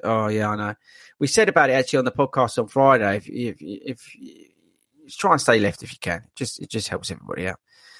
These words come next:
Uh, okay. Greg's in, uh, the chat. "I have a rotation of Tempest, Guide, Wave Inspire.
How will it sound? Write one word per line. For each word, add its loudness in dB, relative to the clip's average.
Uh, 2
okay. -4
Greg's 0
in, 0
uh, -8
the -6
chat. 2
"I 4
have 2
a 2
rotation 2
of -6
Tempest, -2
Guide, 6
Wave 4
Inspire. 2